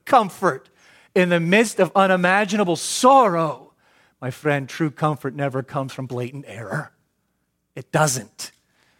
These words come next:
The truth will set us free. And the only comfort is in the truth. And I know that is hard. That is a hard truth. It is.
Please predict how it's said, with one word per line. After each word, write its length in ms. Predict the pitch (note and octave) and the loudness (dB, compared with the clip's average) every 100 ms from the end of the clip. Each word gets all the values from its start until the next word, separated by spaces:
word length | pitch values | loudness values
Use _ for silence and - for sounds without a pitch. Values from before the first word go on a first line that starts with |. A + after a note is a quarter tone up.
| _ _ | _ _
The 60 | - | -20
truth 680 | - - G#3 G3 C#3+ - - - | -8 0 4 2 0 -10 -18 -4
will 160 | D#3 | -2
set 340 | C#3+ - D#3+ D3+ | 0 0 0 0
us 180 | C#3 | -4
free. 760 | - - C#3+ E3 D3+ A#2+ - _ _ _ _ _ _ | -6 -12 -2 0 0 -4 -14 _ _ _ _ _ _
And 120 | - G#2+ | -12 -2
the 100 | C#3+ | 0
only 220 | F#3+ F#3+ | 2 0
comfort 540 | - G3+ F#3+ E3 F3 | 0 0 0 0 2
is 120 | E3 | 2
in 140 | D#3 E3 | 0 -2
the 100 | D3+ | -2
truth. 600 | - - E3+ D3+ C3+ - - | -4 -2 0 2 0 -6 -6
And 160 | C#3+ | -2
I 120 | D3 | -2
know 380 | C#3 D3 F#3+ G3 | -2 2 4 6
that 200 | F#3+ F#3 | 4 4
is 140 | F3 E3 | 2 -2
hard. 720 | - - C#3+ D#3 C#3+ C3 B2+ - _ | -8 -2 2 4 2 -4 -8 -20 _
That 180 | F#3 F3 | 0 2
is 80 | |
a 140 | D#3+ D3 | 4 2
hard 600 | B2+ C#3 E3 D#3+ D3 B2 | 4 4 4 4 2 -4
truth. 420 | - - D3 A#2 | -12 -4 -4 -2
It 100 | C3 | -2
is. 640 | D#3+ E3+ D#3+ C3+ _ _ | 2 2 2 -4 _ _